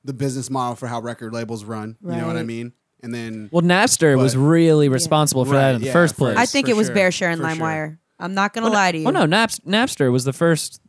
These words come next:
Speaker 3: the first file sharing thing for music, hands down.
Speaker 2: Napster?
Speaker 3: Yeah, Napster.
Speaker 2: Before LimeWire?
Speaker 3: Oh yeah.
Speaker 1: Yeah, yeah,
Speaker 3: No,
Speaker 1: for
Speaker 3: no, no.
Speaker 1: sure.
Speaker 3: Napster, hands
Speaker 2: Dang.
Speaker 3: down,
Speaker 1: Yeah.
Speaker 3: was first.
Speaker 2: I never
Speaker 1: I
Speaker 2: met
Speaker 1: remember
Speaker 2: Napster.
Speaker 1: having Napster, and it would take, like, like, fifteen minutes or something to, to download one song, and I'd be excited.
Speaker 2: And then you
Speaker 1: It's, like, so
Speaker 2: appreciated it
Speaker 1: hyped.
Speaker 2: more. You're
Speaker 3: Yes.
Speaker 2: like,
Speaker 1: Oh, yeah.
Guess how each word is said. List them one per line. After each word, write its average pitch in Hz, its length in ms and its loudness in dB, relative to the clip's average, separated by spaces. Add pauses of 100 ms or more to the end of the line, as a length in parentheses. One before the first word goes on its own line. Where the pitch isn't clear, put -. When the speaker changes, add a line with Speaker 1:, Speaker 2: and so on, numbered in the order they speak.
Speaker 3:
the 143 140 -4
first 175 260 -2
file 170 260 0
sharing 117 420 -4
thing 123 260 -4
for 117 100 -8
music, 123 460 -2 (180)
hands 151 220 -2
down. - 260 2
Speaker 2:
Napster? 302 200 -2 (180)
Speaker 3:
Yeah, 180 200 0 (120)
Napster. 139 100 0
Speaker 2:
Before 226 220 0
LimeWire? 247 560 0 (100)
Speaker 3:
Oh - 80 4
yeah. 339 260 4
Speaker 1:
Yeah, 165 140 0
yeah, 127 260 -4
Speaker 3:
No, 185 120 0
Speaker 1:
for 226 60 2
Speaker 3:
no, 190 40 2
no. 135 120 0
Speaker 1:
sure. 110 100 -2
Speaker 3:
Napster, 151 360 -2
hands 175 280 0
Speaker 2:
Dang. 175 100 -10
Speaker 3:
down, 156 380 2
Speaker 1:
Yeah. 113 80 0
Speaker 3:
was 113 120 -2
first. - 460 -12
Speaker 2:
I 190 60 -12
never 185 160 -6
Speaker 1:
I 143 60 0
Speaker 2:
met 147 80 2
Speaker 1:
remember 165 320 0
Speaker 2:
Napster. 139 60 -4
Speaker 1:
having 127 320 -4
Napster, 123 360 -8
and 117 80 -6
it 117 80 -6
would 113 100 -10
take, 123 280 -8
like, 113 320 -10 (340)
like, 113 180 -10
fifteen 127 400 -6
minutes 120 240 -8
or 123 60 -12
something 110 420 -12
to, 110 360 -16
to 123 100 -14
download 113 400 -10
one 113 240 -8
song, 113 320 -6
and 110 80 -12
I'd 104 80 -14
be 110 80 -14
excited. 110 420 -14
Speaker 2:
And 208 80 -8
then 220 80 -4
you 214 80 -2
Speaker 1:
It's, 180 100 -6
like, - 40 -12
so - 0 -
Speaker 2:
appreciated 180 560 -6
it 165 40 -6
Speaker 1:
hyped. 160 120 -6
Speaker 2:
more. 151 220 -8
You're - 80 -10
Speaker 3:
Yes. 359 380 -2
Speaker 2:
like, 123 80 -8
Speaker 1:
Oh, 120 40 -6
yeah. 175 80 -6